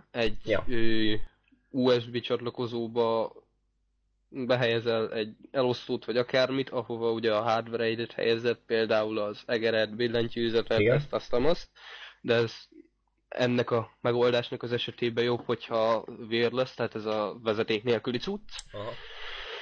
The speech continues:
Speaker 1: És ugye kell hozzá a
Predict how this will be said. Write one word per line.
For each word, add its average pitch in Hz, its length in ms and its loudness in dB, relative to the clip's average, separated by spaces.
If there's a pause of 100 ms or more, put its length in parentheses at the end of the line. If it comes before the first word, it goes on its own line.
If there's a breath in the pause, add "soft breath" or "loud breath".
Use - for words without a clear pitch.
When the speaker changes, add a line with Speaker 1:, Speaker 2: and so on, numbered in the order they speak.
(920 loud breath)
Speaker 1:
És 147 880 2 (340)
ugye 151 200 -4
kell 139 220 -2
hozzá 117 300 -2
a 113 40 -2